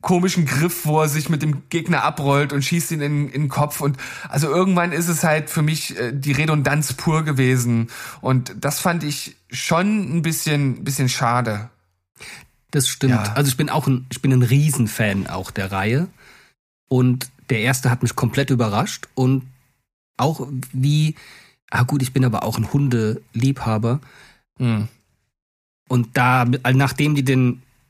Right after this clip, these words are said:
Speaker 2: armen kleinen Welpen gekillt haben, hab ich gedacht, okay, also jetzt musste mir schon einen ordentlichen Rachefeldzug <laughs> liefern, um mich zu besänftigen. Und das
Speaker 1: Ja.
Speaker 2: hat er getan. Und das
Speaker 1: Ja.
Speaker 2: finde ich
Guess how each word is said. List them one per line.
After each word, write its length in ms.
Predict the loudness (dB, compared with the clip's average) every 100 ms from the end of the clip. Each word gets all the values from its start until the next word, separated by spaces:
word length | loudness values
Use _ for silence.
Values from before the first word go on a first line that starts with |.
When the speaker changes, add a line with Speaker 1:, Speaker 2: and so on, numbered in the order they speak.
| _ _ _
Speaker 2:
armen 440 | 0 2 4 2 -2
kleinen 500 | -4 0 0 0 0
Welpen 560 | 2 2 0 -2 -2 -8 _
gekillt 440 | -14 -2 0 0 0
haben, 280 | 0 0 -4 -20 _ _ _
hab 140 | -4
ich 80 | -2
gedacht, 220 | -4 -4 -4
okay, 400 | -4 0 -2 -2
also 320 | -6 -6 -10 _ _ _ _ _
jetzt 580 | 0 2 0 -2 -8 -12 -8 2
musste 380 | 4 2 2
mir 160 | 2 2
schon 280 | 0 0 0
einen 280 | 0 0 -2 _
ordentlichen 500 | 0 2 0 0 0
Rachefeldzug 1000 | 0 0 0 -2 -2 -2 0 0 0 -4 -20 _ -14 -14
<laughs> 360 | -4 -2 0 0
liefern, 580 | 2 2 4 4 4 2 0 -2 -4 2
um 220 | 4 4 2 -2 -4 4
mich 340 | 4 4 2
zu 140 | 0
besänftigen. 640 | 2 2 4 2 0 -2 -2 -4 -8 -8 0
Und 160 | 2 4
das 80 |
Speaker 1:
Ja. 60 | 4
Speaker 2:
hat 80 | 4
er 60 | 2
getan. 580 | -2 0 2 2 0 -4 -16 -6
Und 160 | 0 2
das 100 | 4
Speaker 1:
Ja. 100 | 2
Speaker 2:
finde 240 | 2 2
ich 140 | 0